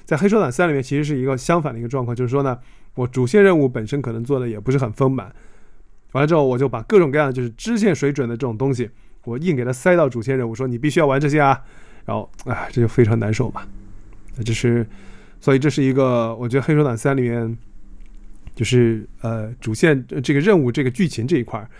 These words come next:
啊，不是，不是剧情，就这个任务这一块儿，我觉得是存在，确实设计上存在一些问题。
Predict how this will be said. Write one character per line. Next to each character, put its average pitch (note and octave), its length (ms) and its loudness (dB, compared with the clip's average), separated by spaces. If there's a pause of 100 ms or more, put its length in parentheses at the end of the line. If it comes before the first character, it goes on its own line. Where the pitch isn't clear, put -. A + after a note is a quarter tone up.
(320)
啊， B2+ 140 0
不 C#3 200 0
是， C#3 60 4
不 A#2 100 -4
是 C#3 80 0
剧 C#3 100 -2
情， A2+ 120 -4
就 C#3+ 100 -2
这 D#3+ 140 4
个 D#3 80 4
任 G#3+ 200 4
务 B2+ 120 4
这 B2+ 100 0
一 A#2+ 80 -2
块 A#2+ 160 -4
儿， G#2 100 -8 (300)
我 B2 100 -8
觉 A#2+ 120 -2
得 B2+ 80 2
是 A#2 540 -2
存 A2 280 -6
在， C3+ 160 0
确 C#3+ 180 2
实 B2+ 200 2
设 C#3+ 240 0
计 B2 100 0
上 A#2 100 0
存 A2+ 160 -6
在 B2 140 -2
一 - 20 -2
些 C3 120 0
问 C#3 200 2
题。 - 180 -12